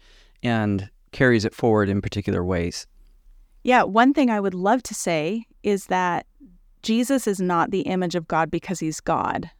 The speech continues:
Speaker 2: He's the image of God because he's human. Now, that taken out of context could make it sound like I'm saying he's not God. So let me hasten to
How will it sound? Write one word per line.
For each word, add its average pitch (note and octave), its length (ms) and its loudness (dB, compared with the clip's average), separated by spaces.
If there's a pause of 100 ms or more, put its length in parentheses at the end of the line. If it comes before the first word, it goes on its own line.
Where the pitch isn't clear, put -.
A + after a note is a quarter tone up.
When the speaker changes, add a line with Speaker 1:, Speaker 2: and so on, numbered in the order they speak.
(540)
Speaker 2:
He's G3 200 -4
the F#3+ 160 0
image G3+ 240 0
of F3+ 100 -2
God F3 260 2
because F#3 260 -4
he's D3+ 200 -4
human. D#3 640 -2 (1500)
Now, F#3+ 240 2
that F#3+ 220 6
taken F#3+ 280 0
out E3+ 120 2
of E3+ 80 -6
context F#3+ 480 -2
could - 140 -2
make F3 140 -2
it E3 80 -4
sound E3+ 180 -2
like D#3+ 140 -2
I'm D#3 120 0
saying D#3+ 240 -2
he's E3+ 200 -4
not E3 240 0
God. D3 300 0
So - 180 -4
let D#3+ 120 0
me F3+ 100 -2
hasten E3+ 400 -2
to D3+ 400 -4